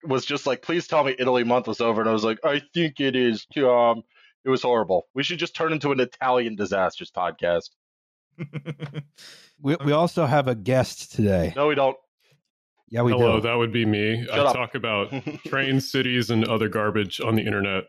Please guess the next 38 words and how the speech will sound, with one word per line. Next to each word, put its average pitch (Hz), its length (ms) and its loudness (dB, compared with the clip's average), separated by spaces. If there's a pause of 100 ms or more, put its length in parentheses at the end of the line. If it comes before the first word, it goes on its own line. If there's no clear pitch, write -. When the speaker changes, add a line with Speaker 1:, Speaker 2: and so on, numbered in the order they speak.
Speaker 4:
Uh, 90 380 -2
my 92 80 -10
name 98 120 -2
is 92 120 -8
Alan. 95 600 -2
Uh, 90 360 -2
he, 107 260 -4
him, 104 300 -2
dude, 92 460 -4
whatever. 95 400 -4 (840)
So, 90 260 -14 (720)
Speaker 2:
Nice. - 180 -14
Speaker 1:
Is 120 100 -10
Speaker 4:
hello. 139 180 0
Speaker 1:
it 156 40 0
he, 160 60 2 (120)
him, 147 140 -2
or 127 120 2
Speaker 3:
All - 60 0
right. 113 100 2
Speaker 1:
any? 95 240 -4 (1300)
Speaker 3:
He, 120 80 -14
Speaker 1:
That 117 80 -2
was 127 140 0
very, 113 260 2
Speaker 4:
Uh, 107 40 2 (120)
Speaker 1:
that, 120 120 -4
that 117 100 2
Speaker 3:
or 110 40 6
Speaker 1:
was - 100 4
Speaker 3:
dude. 110 140 2
Speaker 1:
confusing. 107 420 2 (760)
Speaker 4:
He, 151 280 -2
him, 107 500 -2
but 107 220 -4
also 117 320 -4
just 92 260 -6
dude. 85 300 -4